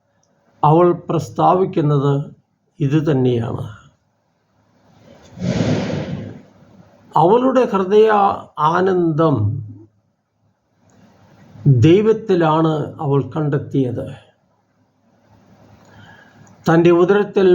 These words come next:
വളർന്നുകൊണ്ടിരിക്കുന്ന ദൈവസുതനാണ് തൻ്റെ ജീവിത സർവവും എന്നവൾ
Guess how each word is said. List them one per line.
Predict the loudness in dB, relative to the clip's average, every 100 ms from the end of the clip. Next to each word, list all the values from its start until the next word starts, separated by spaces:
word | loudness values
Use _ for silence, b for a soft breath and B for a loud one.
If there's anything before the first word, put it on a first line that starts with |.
| 2
വളർന്നുകൊണ്ടിരിക്കുന്ന | 2 0 -2 -2 0 0 0 -2 -2 0 0 0 -4 -16 -20 _ _ _ _ _ _ _ _ _ _ _ _ _ 0
ദൈവസുതനാണ് | 2 4 4 4 0 0 -2 0 2 2 2 2 2 -2 -8 -20 _ _ _ _ _ _ _ _ _ _ _ _ -4
തൻ്റെ | 0 2 2 2
ജീവിത | 0 2 0 0 -2
സർവവും | -4 -2 -2 2 2 2 -2 -6 -10 -16 _ _ _ _ _ _ _ _ _ _ _ _ _ -2
എന്നവൾ | 2 4 4 4